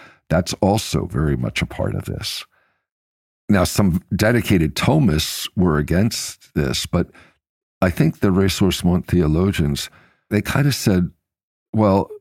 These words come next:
that wasn't, what you're passing on here isn't the real Thomas." In other words, the Thomism that's found in the, those theological manuals that were being used wasn't really the Thomism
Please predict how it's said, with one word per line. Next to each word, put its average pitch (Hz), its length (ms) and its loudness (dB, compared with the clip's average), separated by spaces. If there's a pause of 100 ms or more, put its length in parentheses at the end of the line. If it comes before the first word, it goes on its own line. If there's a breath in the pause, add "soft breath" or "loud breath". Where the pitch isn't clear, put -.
(100)
that - 240 -2
wasn't, 117 440 0
what 131 180 0
you're 123 200 4
passing 113 520 0
on 101 140 2
here 69 240 0
isn't 101 280 0
the - 100 0
real 71 260 0
Thomas." - 680 -6 (840)
In 92 160 4
other 90 200 4
words, 80 280 0
the 87 100 0
Thomism 87 720 2
that's 69 220 -2
found 82 300 0
in 69 100 -2
the, 60 100 -4 (140)
those 69 240 -2
theological 80 720 0
manuals 92 680 2
that 107 120 2
were 98 100 2
being 90 360 4
used 87 380 2 (560 soft breath)
wasn't 123 400 0
really 60 360 -2
the - 160 -6
Thomism - 720 -8